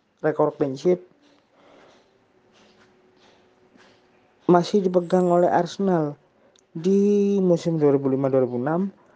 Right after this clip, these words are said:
dengan total sembilan ratus sembilan puluh lima menit. Nah, City sekarang berada di posisi kedua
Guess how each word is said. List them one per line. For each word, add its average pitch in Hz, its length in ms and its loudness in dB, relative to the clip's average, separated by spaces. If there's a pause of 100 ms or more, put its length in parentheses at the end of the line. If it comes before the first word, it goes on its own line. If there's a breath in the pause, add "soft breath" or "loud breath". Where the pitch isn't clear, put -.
(380 soft breath)
dengan 226 640 4
total 202 560 -2
sembilan 170 640 0
ratus 170 480 -2
sembilan 160 400 0
puluh 147 240 0
lima 147 240 0
menit. 170 160 0 (1400 soft breath)
Nah, 143 160 -2
City 202 400 0
sekarang 190 560 2 (480 loud breath)
berada 175 560 4
di 180 80 -2
posisi 175 560 2
kedua 165 640 -2